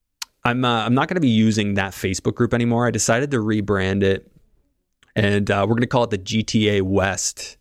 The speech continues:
uh, R E I meetup. And this meetup, we actually booked our first venue. Uh, so our first meetup is gonna be November third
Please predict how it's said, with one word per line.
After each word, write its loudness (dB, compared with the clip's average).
uh, -4
R 2
E 4
I 0
meetup. 0
And 2
this 2
meetup, 2
we 2
actually -2
booked -2
our 2
first -2
venue. 2
Uh, 0
so 0
our 2
first 0
meetup 2
is -4
gonna 2
be 2
November 2
third 0